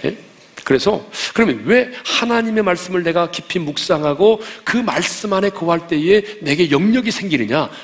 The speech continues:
그것은 몇 가지 이유가 있는데 첫 번째 이유는요, 하나님의 말씀이 성령의 검이기 때문에 그렇습니다. 에베소서 육 장 십칠 절을 읽겠습니다. 다 같이요. "성령의 검, 곧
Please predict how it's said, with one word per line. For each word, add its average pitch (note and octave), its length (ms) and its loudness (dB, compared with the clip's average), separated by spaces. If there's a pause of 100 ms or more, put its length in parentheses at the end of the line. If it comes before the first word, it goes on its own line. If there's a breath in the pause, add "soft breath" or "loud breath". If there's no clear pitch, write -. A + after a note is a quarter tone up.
그것은 C#3+ 300 0
몇 A#2+ 140 0
가지 B2 180 0
이유가 A2 200 -2
있는데 G#2+ 460 2 (220)
첫 - 180 -10
번째 G3 260 -2
이유는요, A2 680 0 (280 loud breath)
하나님의 A3 680 2
말씀이 D3 600 0 (140 loud breath)
성령의 G3 760 2
검이기 F#3+ 340 0
때문에 D3+ 300 -6
그렇습니다. - 560 -14 (680 loud breath)
에베소서 E3+ 400 0
육 E3 160 -10
장 F3 180 -2
십칠 - 360 -6
절을 D3+ 280 -2
읽겠습니다. A2+ 580 -8
다 A2 120 -10
같이요. C#3 380 -2 (360 loud breath)
"성령의 D#3+ 640 2
검, D3 280 0 (220)
곧 E3 180 -4